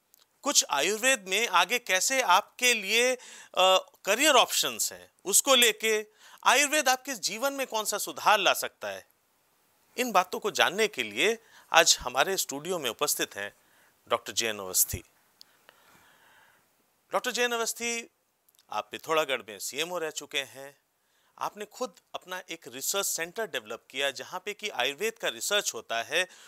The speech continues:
उन मेडिसिनल प्लांट्स को अपने खेतों पे लगवाया जिसके माध्यम से सबसे फर्स्ट प्रोडक्ट क्रिएशन हो सके और उसके through से हम नए प्रोडक्ट को डेवलप कर सकें। आपके पास तकरीबन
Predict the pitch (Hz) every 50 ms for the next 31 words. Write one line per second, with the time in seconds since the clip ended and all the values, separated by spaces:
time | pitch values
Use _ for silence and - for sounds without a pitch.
0 | - - _ - 226 254 240 208 185 185 175 208 - - 226 226 240 240 233 -
1 | - 175 165 165 202 240 262 233 - - 175 123 101 95 _ _ _ _ _ -
2 | _ _ _ - 175 - 220 240 233 240 - - - - - 294 302 226 254 208
3 | 165 135 110 104 113 113 123 139 160 185 214 214 170 180 180 - - 214 180 151
4 | 147 165 160 165 196 226 233 233 220 - - 233 247 254 262 - - - - -
5 | - - 214 - - 269 254 - - 254 269 302 294 - - 220 208 185 185 185
6 | - - - 185 185 165 - - 185 165 139 151 156 143 - 156 147 - 202 220
7 | - - 185 185 - - 208 202 - - 320 294 - - 151 135 113 - - 185
8 | 269 262 _ _ _ _ _ _ _ - - 156 175 185 190 - _ _ _ _
9 | _ _ _ 123 123 143 170 185 180 - 127 107 113 120 _ - 226 175 - 104
10 | - 98 104 - _ - 104 - - - - _ - - - _ _ _ _ _
11 | _ _ _ _ _ _ _ _ _ _ _ _ _ _ _ _ _ - - -
12 | - - - - - - _ _ _ _ _ _ _ - - 160 - - 180 -
13 | - 185 - - 156 - - 165 180 170 175 175 175